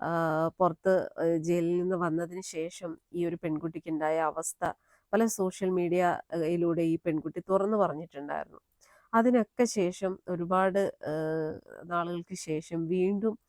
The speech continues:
ഈ പറയുന്ന ദിവ്യ ഒരു വിവാഹം കഴിച്ചു. അങ്ങനെ വിവാഹം കഴിച്ചു. ഈ, എന്താ പറയാ, ഈ കഴിഞ്ഞ ദിവസം ഈ ദിവ്യ വീണ്ടും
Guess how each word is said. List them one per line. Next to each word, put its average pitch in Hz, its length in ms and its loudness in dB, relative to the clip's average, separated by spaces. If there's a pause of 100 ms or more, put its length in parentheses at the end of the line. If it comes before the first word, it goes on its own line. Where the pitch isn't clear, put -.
(380)
ഈ 185 160 0
പറയുന്ന 180 280 2
ദിവ്യ 165 340 0
ഒരു 165 120 0
വിവാഹം 160 540 -4
കഴിച്ചു. 156 480 -4 (640)
അങ്ങനെ 196 200 0
വിവാഹം 190 520 2
കഴിച്ചു. 185 580 -2 (300)
ഈ, 160 360 2
എന്താ 156 480 0
പറയാ, 151 300 0
ഈ 156 100 -8
കഴിഞ്ഞ 175 440 -2
ദിവസം 170 520 -4
ഈ 165 100 -8 (280)
ദിവ്യ 165 500 2 (260)
വീണ്ടും 160 500 0